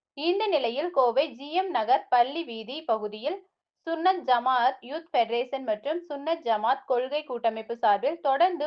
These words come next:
ஒன்பதாவது ஆண்டாக தப்ரூக் உணவு வழங்கும் நிகழ்வு நடைபெற்றது. இதில் கோவை மாவட்ட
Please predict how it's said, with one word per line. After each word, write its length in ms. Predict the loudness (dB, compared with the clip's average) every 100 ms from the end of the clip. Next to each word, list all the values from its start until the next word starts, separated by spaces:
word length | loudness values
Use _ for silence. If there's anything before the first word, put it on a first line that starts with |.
| -4
ஒன்பதாவது 600 | -4 -2 2 2 4 2
ஆண்டாக 500 | 2 2 2 2 0 -2 _ _ 6
தப்ரூக் 460 | 6 6 -2 -2
உணவு 280 | 0 0 0
வழங்கும் 380 | 2 2 2 -2
நிகழ்வு 360 | -2 0 0 0
நடைபெற்றது. 520 | -2 -4 -6 -6 4 8
இதில் 260 | 10 12
கோவை 400 | 12 12 12 12
மாவட்ட 420 | 6 6 6 4